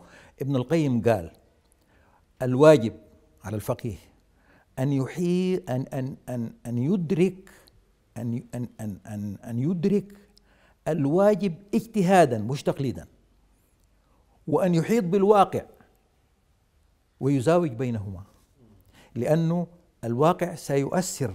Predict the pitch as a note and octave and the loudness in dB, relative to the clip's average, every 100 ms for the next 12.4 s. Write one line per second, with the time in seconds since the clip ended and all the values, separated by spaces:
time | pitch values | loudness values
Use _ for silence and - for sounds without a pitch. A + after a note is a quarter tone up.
0 | - - F#3 - D#3+ A#2+ G2+ A#2 G#2+ - | -8 -6 -6 -2 -2 -2 -6 -6 -8 -6
1 | C#3 B2 G#2+ G2 G#2 F2+ - - - - | -8 -6 -6 -6 -10 -10 -16 -20 -20 -20
2 | - A#2+ C3+ D3 C#3+ G#3 D#3 - - D3+ | -8 -6 -4 -4 -2 0 0 -2 -8 -4
3 | C#3 A2 A2 G#2+ - C3+ B2 A#2+ B2+ C#3+ | -4 -4 -6 -8 -6 -4 -2 0 2 2
4 | B2+ B2+ C3 - _ _ - - - - | 2 0 -4 -10 _ _ -20 -20 -20 -16
5 | - E3 F3 E3+ E3 D3 C#3+ E3 D#3 D3+ | -4 -2 -2 -2 -6 -8 -8 -8 -8 -10
6 | C3+ C3+ - D#3 D3+ C3 E3 G#3 G#3+ F#3 | -12 -16 -12 -6 -6 -2 -2 -2 -4 -4
7 | D#3+ D3+ - _ _ _ - A2 G#2+ - | -6 -10 -20 _ _ _ -14 -12 -12 -10
8 | A#2 E3 G3 F3 D#3+ C#3+ A#2+ F3 - D3+ | -4 0 2 2 -2 -6 -6 -6 -4 -4
9 | C#3+ C#3+ _ _ - B2+ B2+ A2+ F#3+ E3+ | -4 -8 _ _ -8 -4 -2 -2 -4 -6
10 | - D3+ C#3 G#2+ F#2 - _ _ _ _ | -4 -4 -4 -6 -12 -14 _ _ _ _
11 | _ _ - G2+ C3 C3+ C3 E3+ F3 C3 | _ _ -14 -10 -8 -6 -6 -4 -6 -10
12 | - C#3 C3+ | -10 -6 -6